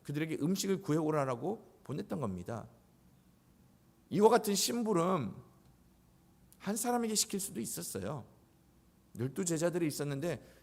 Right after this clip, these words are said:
"야, 그냥 베드로 너가 가서 음식 좀 사와." 한 사람만 시킬 수가 있었습니다. 근데 열두 명을 다 보내버렸어요. 그만큼 이 여인과 만남을 제공하기 위해서,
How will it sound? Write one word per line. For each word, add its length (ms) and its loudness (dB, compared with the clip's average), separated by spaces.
"야, 60 -4
그냥 300 -6
베드로 260 0
너가 220 0
가서 600 -2
음식 260 -6
좀 140 -2
사와." 500 2
한 140 0
사람만 440 2
시킬 240 -4
수가 240 -4
있었습니다. 720 -6
근데 180 -4
열두 240 0
명을 200 0
다 160 -8
보내버렸어요. 840 -6
그만큼 680 6
이 300 0
여인과 760 4
만남을 720 2
제공하기 580 -2
위해서, 460 -2